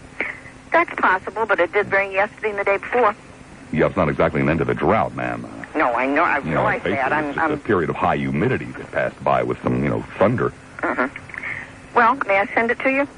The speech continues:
Speaker 2: Sure.
Speaker 1: Good.
Speaker 2: Sure, I get all kinds of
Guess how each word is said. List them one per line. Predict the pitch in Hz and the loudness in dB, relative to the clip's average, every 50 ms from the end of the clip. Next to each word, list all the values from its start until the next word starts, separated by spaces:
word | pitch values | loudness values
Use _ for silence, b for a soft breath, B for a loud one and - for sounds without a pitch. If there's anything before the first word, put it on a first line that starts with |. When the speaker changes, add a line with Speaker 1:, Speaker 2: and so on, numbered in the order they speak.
| - - - - - - - - - - - - - - - - - - | -20 -20 -20 -20 -20 -20 -20 -20 -18 -18 -18 -16 -14 -12 -12 -10 -10 -6
Speaker 2:
Sure. | - 76 85 87 85 80 73 71 65 64 62 58 60 - - - - - - - | -2 2 2 4 4 4 4 4 4 2 2 0 -2 -4 -10 -18 -20 -20 -14 -2
Speaker 1:
Good. | - 208 185 165 151 127 104 - - - - - - - - - - - | 2 4 4 4 4 2 0 -2 -8 -20 -20 -20 -20 -20 -18 -18 -16 -12
Speaker 2:
Sure, | - 60 62 62 64 62 58 | -8 -4 -4 -2 0 0 -2
I | 58 58 57 55 - - | -2 -4 -8 -12 -8 -2
get | 62 60 | 0 2
all | 60 60 - | 2 2 2
kinds | - 58 58 - | 0 0 0 0
of | 117 117 | -2 -6